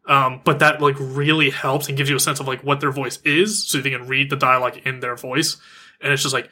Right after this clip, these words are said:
"God, I've known you for five minutes and your life sounds like it's full of regret." But then she teaches you a song t-, that you can play guitar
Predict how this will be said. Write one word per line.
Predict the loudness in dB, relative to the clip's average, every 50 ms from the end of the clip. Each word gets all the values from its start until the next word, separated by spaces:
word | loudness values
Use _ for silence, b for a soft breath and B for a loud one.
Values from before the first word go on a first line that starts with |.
| b b b b b b b _
"God, | 2 2 2 2 0
I've | 0 0 4
known | 4 6 6 6
you | 4 2
for | 2 -2
five | 0 2 2 2 2 2
minutes | 0 0 0 0
and | 0 2
your | 2 2 2
life | 4 2 0 0 -4 -6
sounds | 0 0 2 2 2
like | 2 0
it's | 0 -2
full | 0 2 2 2
of | 2 2 2
regret." | 0 0 0 -6 -6 -2 -2 -2 -2 -4 _ _ _ _ _ _ _
But | -6 -4
then | -2 -2
she | -2 -2 -2
teaches | -2 -2 -4 -2 -2 -2 -2 -2
you | -4 -4 -2
a | -2
song | 0 2 4 4 4 4 2 0
t-, | -6 -14 _ _
that | -4 -4 -4
you | -6
can | -14 -8
play | -4 -4 -4 -2
guitar | -2 -4 -4 -2 2 4 4 4 4 0 -4